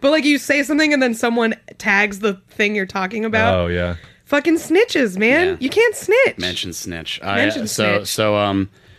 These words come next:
Speaker 3: team, uh, Team Schuster, which is the, the U S <laughs> men's Olympic curling team, uh, quote retweeted Kirstie Alley and, uh, said, "We're not trying to be mean either, but your movies weren't exactly riveting theater, Kirstie."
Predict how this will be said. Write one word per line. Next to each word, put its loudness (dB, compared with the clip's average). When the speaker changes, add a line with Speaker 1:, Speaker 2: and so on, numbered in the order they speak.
Speaker 3:
team, -2
uh, -4
Team 0
Schuster, 0
which -2
is -4
the, -2
the -6
U -2
S -2
<laughs> -
men's -2
Olympic -6
curling -2
team, -2
uh, -4
quote -2
retweeted -2
Kirstie -4
Alley -4
and, -4
uh, -4
said, -8
"We're -6
not 0
trying -2
to 2
be -2
mean 0
either, -4
but -4
your -2
movies 0
weren't -2
exactly -4
riveting -4
theater, -8
Kirstie." -14